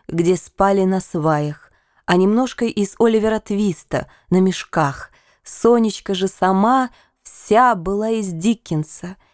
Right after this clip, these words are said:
и крошка Дорит в долговой тюрьме,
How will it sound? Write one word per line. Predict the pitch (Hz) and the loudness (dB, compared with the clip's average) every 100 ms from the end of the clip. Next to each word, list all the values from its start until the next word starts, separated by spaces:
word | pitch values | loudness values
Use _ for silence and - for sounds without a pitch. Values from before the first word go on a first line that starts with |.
| _ | _
и | - 202 | -4 -2
крошка | - 254 254 - 247 | 2 2 0 -2 -4
Дорит | 196 165 175 160 165 - _ _ - | 0 2 4 4 0 -10 _ _ -8
в | 165 | -2
долговой | 165 175 175 170 | 0 2 2 2
тюрьме, | 170 - 170 165 160 | 0 0 0 2 0